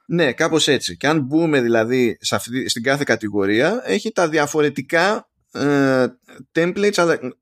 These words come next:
όχι, δεν είναι ένα background με διαφορετικά templates, είναι και διαφορετικά backgrounds με διαφορετικά templates για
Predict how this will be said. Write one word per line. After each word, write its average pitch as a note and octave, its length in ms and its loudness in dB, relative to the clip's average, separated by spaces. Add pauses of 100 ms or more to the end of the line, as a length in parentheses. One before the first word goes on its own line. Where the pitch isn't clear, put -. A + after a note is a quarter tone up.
όχι, E3 280 0
δεν F3+ 180 0
είναι F#3 220 2
ένα D3 240 2
background B2+ 380 2
με A#2 60 0
διαφορετικά A2 580 0
templates, G#2 560 -2
είναι D#3+ 180 -6
και F3+ 120 -4
διαφορετικά D#3+ 520 0
backgrounds C3+ 480 2
με C3 120 0
διαφορετικά B2+ 880 -2 (120)
templates A#2+ 420 0
για A#2 380 -2